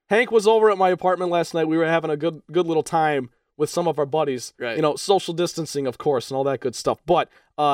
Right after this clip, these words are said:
Speaker 1: I, I, I had to pull out my, my little fifty-one fifty vinyl, show it to Hank.
Speaker 2: Yeah.
Speaker 1: It was, it was fun.
Speaker 2: It was in mint
Speaker 1: I was
Speaker 2: condition.
Speaker 1: like, "Hank, check this out.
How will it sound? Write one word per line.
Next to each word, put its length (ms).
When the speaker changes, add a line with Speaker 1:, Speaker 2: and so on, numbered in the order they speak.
Speaker 1:
I, 80
I, 320
I 20
had 140
to 100
pull 280
out 120
my, 160
my 240
little 300
fifty-one 440
fifty 320
vinyl, 460
show 200
it 80
to 100
Hank. 240
Speaker 2:
Yeah. 100
Speaker 1:
It 40
was, 160
it 40
was 180
fun. 420
Speaker 2:
It 60
was 100
in 160
mint 140
Speaker 1:
I 20
was 40
Speaker 2:
condition. 400
Speaker 1:
like, 120
"Hank, 360
check 400
this 200
out. 200